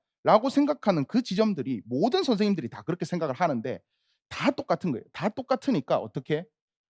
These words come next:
여기서 말하는 거는 다수가 되면 안 된다가 얘기하는 게 아니에요. 나는 힙스터처럼 "아, 이 모든 사람들이 뭔가 이 A를 선택할 것 같으니까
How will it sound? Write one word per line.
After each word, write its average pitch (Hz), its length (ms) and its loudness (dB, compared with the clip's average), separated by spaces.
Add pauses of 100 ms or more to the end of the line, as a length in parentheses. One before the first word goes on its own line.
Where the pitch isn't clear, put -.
(480)
여기서 254 360 4
말하는 117 360 2
거는 123 260 -2 (260)
다수가 269 540 -2
되면 175 320 4
안 101 140 -6
된다가 131 520 0
얘기하는 123 380 -4
게 - 80 -12
아니에요. - 220 -18
나는 196 300 6 (280)
힙스터처럼 143 800 -2 (160)
"아, - 160 2 (100)
이 165 220 -4 (100)
모든 247 400 4
사람들이 170 400 4
뭔가 147 400 4
이 165 180 -8
A를 240 260 6
선택할 151 360 0
것 113 100 -6
같으니까 107 440 -4